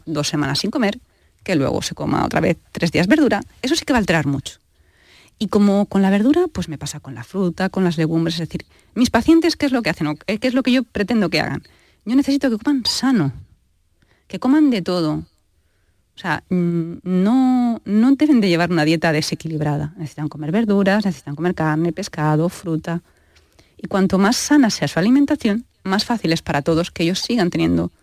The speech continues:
un buen estado de salud. Yo voy a ir adaptando las cantidades que necesitan tomar,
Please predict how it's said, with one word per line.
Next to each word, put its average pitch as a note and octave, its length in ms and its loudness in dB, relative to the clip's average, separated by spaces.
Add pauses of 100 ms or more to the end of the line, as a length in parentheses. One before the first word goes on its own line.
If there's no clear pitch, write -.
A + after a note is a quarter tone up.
(220)
un F#3 160 0
buen D#3+ 140 4
estado D3 240 -2
de C#3+ 60 -2
salud. D3 260 -12 (640)
Yo F3+ 180 0
voy C4+ 160 4
a C4 40 4
ir B3+ 60 0
adaptando A#3+ 640 0 (100)
las D3+ 240 -8
cantidades D3+ 540 -4
que - 140 -12
necesitan C#3+ 480 -8
tomar, F3+ 340 2